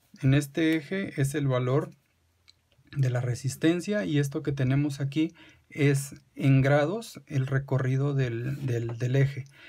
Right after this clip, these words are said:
Voy a, a poner, normalmente son de trescientos grados. Vamos a suponer que esto a la mitad son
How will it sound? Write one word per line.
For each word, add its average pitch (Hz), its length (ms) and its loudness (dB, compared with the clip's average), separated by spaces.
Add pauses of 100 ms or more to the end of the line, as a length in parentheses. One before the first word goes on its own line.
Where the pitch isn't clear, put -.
(220)
Voy 123 320 2
a, 123 640 0 (340)
a 131 140 -2
poner, 165 400 0
normalmente 156 800 2
son 143 180 0
de 147 80 0
trescientos 139 720 2
grados. 147 440 0 (800)
Vamos 127 360 0
a 139 80 0
suponer 135 500 0
que 127 180 -2
esto 135 240 -4
a 135 60 2
la 123 100 0
mitad 131 440 0
son 123 400 -2